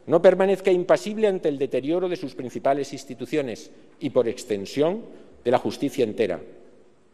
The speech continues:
Por respeto a la dignidad de las instituciones que presido, resultaría inadmisible mantenerse impávido en esta responsabilidad ante esta situación insostenible e inaceptable.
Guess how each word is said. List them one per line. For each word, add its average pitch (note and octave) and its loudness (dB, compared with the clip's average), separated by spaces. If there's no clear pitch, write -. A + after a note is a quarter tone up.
Por C3 4
respeto F3+ 2
a E3 8
la C#3+ 4
dignidad A#2+ 2
de C3+ -2
las A#2+ 0
instituciones A2 -6
que G#2 -4
presido, C#3+ -4
resultaría C3+ 2
inadmisible E3 -2
mantenerse C3 0
impávido C3+ 2
en B2+ -2
esta B2+ -2
responsabilidad A2+ -4
ante A#2 0
esta D3 0
situación C#3 -4
insostenible C#3+ -6
e D3 2
inaceptable. G#2+ -2